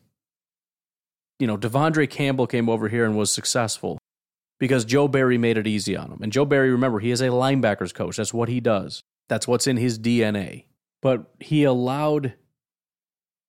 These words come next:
Devondre Campbell to come in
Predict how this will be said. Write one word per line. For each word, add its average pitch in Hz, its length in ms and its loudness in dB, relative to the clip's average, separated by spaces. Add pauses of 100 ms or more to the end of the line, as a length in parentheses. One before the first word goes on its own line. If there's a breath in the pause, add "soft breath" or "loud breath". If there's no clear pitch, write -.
(720)
Devondre 139 560 0
Campbell 131 340 0
to 113 80 -4
come 120 260 -2
in 101 300 -2